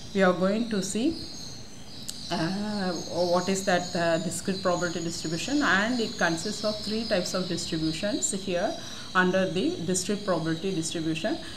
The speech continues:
Well, first thing is binomial distribution, the next one is Poisson and geometric distributions. Only three distributions are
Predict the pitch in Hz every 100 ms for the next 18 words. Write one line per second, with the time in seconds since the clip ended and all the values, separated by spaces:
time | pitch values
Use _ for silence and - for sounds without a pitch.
0 | - - 175 175 190 190 - 233 220 214
1 | 214 180 170 185 196 190 180 - 185 180
2 | 240 277 185 170 165 - 208 202 196 -
3 | - 156 165 - 208 359 208 190 196 190
4 | 175 180 180 185 - 165 - 160 156 156
5 | 240 277 214 170 185 220 214 202 208 185
6 | 185 185 180 - 196 185 190